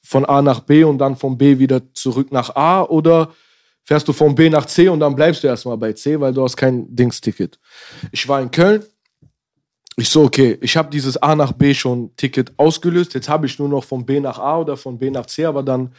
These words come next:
bleib ich da, was machst du? Erster, erster Gedanke war aus Bequ-, äh, Bequemlichkeit so, ich geh erstmal nach Hause und, äh, holen, ich war schon ein, zwei Wochen in Köln oder so,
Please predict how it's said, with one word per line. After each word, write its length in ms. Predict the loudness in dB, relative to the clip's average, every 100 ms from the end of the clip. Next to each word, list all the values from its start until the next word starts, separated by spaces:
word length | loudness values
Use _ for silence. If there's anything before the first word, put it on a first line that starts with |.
| -20 -20 -20 _
bleib 200 | 2 2
ich 140 | 0 0
da, 200 | 2 2
was 200 | 0 0
machst 320 | -2 -2 -8
du? 160 | -12 -14 _ -20 -20 _ _ _ _ _
Erster, 440 | -2 -2 0 0 2
erster 320 | 0 2 2
Gedanke 380 | 2 2 0 0
war 80 | 0
aus 120 | 0
Bequ-, 240 | -4 -8 -14 _
äh, 140 | 0
Bequemlichkeit 840 | 0 -4 0 2 2 2 2 2 2
so, 320 | 2 2 -2 _ _ _ _ _ _ _ -6
ich 160 | -2
geh 80 | 2
erstmal 280 | 0 0 -4
nach 200 | -4 0
Hause 500 | 2 2 0 -4 -6 _ _ _ _ _ _ _
und, 380 | -4 -4 -4 -4
äh, 160 | -2 2
holen, 260 | 2 2 0
ich 160 | 0
war 100 | 0
schon 200 | 0 -4
ein, 120 | -6 -6
zwei 220 | -4 -4
Wochen 240 | -4 -8
in 100 | -12
Köln 280 | -6 -4 -4
oder 200 | -4 -4
so, 300 | -4 -4